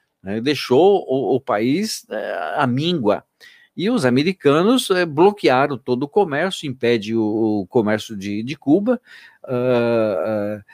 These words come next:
pra, pra tentar derrubar o governo lá e voltar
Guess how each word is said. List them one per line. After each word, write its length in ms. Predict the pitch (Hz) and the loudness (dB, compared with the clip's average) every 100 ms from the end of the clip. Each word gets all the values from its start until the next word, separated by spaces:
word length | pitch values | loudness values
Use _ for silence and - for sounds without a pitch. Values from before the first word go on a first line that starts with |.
| - _ | -20 _
pra, 600 | 120 117 135 160 151 113 | 2 4 4 2 0 -2
pra 500 | - 117 127 151 160 | -2 0 2 4 2
tentar 400 | 147 156 131 131 | 0 -4 0 -2
derrubar 600 | 131 160 208 127 131 156 - _ | 2 4 4 4 2 0 -10 _
o 200 | 135 131 | -8 -8
governo 440 | 131 156 120 131 139 | -4 -4 -2 -4 -2
lá 140 | 147 | -2
e 40 | |
voltar 580 | 160 220 202 - 147 214 | 2 2 2 0 0 0